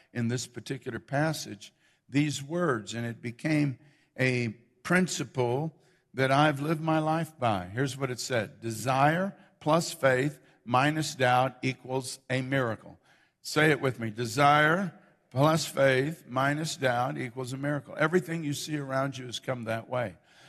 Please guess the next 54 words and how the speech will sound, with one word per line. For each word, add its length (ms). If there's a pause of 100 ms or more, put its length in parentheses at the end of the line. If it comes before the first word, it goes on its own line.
(180)
God 240
puts 200
a 60
desire 480
in 100
my 140
heart. 300
I 80
begin 340
to 60
pray. 380
I 60
begin 340
to 60
believe. 440 (260)
I 80
take 320
action, 560
which 160
is 160
what 180
faith 360
is. 320 (240)
You 100
take 320
action 420
toward 440
it, 100 (440)
and 160
you 100
don't 320
doubt, 420 (140)
and 120
you 80
have 240
the 80
miracle. 460
That's 240
what 120
this, 180 (160)
that's 180
how 120
this 160
building 380
came 220
about. 400
That's 200
how 200
all 240
the 80
buildings 380
have 140
come 180
about. 400